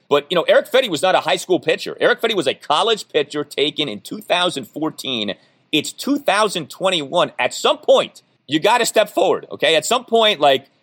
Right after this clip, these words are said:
nobody wants to hear any more about you've been a starter and a reliever and you've dealt with this, you've dealt with that. Like, at some point, man,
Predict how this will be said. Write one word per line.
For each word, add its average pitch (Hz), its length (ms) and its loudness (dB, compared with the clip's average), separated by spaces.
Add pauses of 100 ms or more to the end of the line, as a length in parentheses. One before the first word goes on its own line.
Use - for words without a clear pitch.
(140)
nobody 214 260 2
wants 226 160 0
to 220 80 0
hear 208 140 6
any 196 100 0
more 180 220 4
about 156 320 4
you've 139 120 -4
been 127 120 -2
a 110 40 -4
starter 156 400 4
and 120 120 2
a 104 40 0
reliever 202 460 4
and 175 100 0
you've 110 140 -8
dealt 131 160 4
with 104 140 -4
this, 135 200 2
you've 107 120 -8
dealt 117 160 4
with 95 140 -8
that. 151 200 2
Like, 139 140 2
at 127 80 -4
some 233 200 0
point, 220 300 0
man, 123 240 0